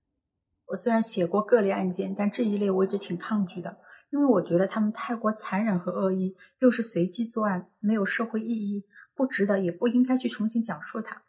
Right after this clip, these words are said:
我的想法发生改变呢，是有一天在游乐场上看到一幕。我看到三个四岁左右的孩子举着充气的大锤，不断地追打一个差不多年纪的小女孩。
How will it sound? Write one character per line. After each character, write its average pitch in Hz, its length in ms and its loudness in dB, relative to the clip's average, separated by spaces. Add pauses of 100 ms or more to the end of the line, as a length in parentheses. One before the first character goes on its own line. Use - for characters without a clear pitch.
(1000)
我 226 80 2
的 254 60 6
想 254 220 4
法 220 140 2
发 240 140 2
生 254 180 4
改 190 160 0
变 226 260 2
呢， 214 100 2
是 - 220 -4
有 170 100 4
一 175 60 0
天 214 360 -4 (300)
在 233 200 2
游 190 200 6
乐 254 140 6
场 170 240 -4
上 180 160 0
看 185 220 -2
到 175 120 0
一 165 120 0
幕。 175 280 0 (760)
我 196 60 -4
看 254 220 4
到 240 220 6
三 247 320 0
个 233 120 -2
四 254 300 -4
岁 233 180 -2
左 190 160 0
右 165 120 2
的 185 40 -4
孩 175 240 -4
子 190 280 -6 (260)
举 180 160 2
着 180 140 2
充 247 320 2
气 240 160 -6
的 202 80 0
大 208 200 -2
锤， 185 400 -2
不 208 200 -6
断 262 200 4
地 220 80 0
追 254 280 2
打 175 180 -8
一 165 100 -6
个 185 280 -4 (200)
差 - 220 -2
不 220 80 -2
多 226 140 -2
年 202 160 2
纪 214 100 -4
的 214 60 0
小 202 180 -6
女 202 100 0
孩。 175 380 -8